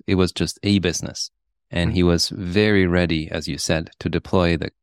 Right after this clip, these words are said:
Speaker 1: cash and the cash flows in a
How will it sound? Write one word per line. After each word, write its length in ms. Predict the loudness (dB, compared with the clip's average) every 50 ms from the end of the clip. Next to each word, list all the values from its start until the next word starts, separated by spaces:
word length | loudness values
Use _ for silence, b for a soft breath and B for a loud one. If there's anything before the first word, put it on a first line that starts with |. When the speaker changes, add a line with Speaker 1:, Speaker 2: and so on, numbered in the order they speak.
| _ -8
Speaker 1:
cash 480 | -6 -4 -4 -4 -6 -8 -8 -8 -10 -10
and 160 | -8 -6 -6
the 60 | -6 -4
cash 220 | -4 -4 -4 -4
flows 460 | -2 0 0 0 0 -2 -4 -6 -8 -10 _ -8
in 340 | -4 -4 -2 -2 -4 -4 -6
a 220 | -8 -12 -12 -16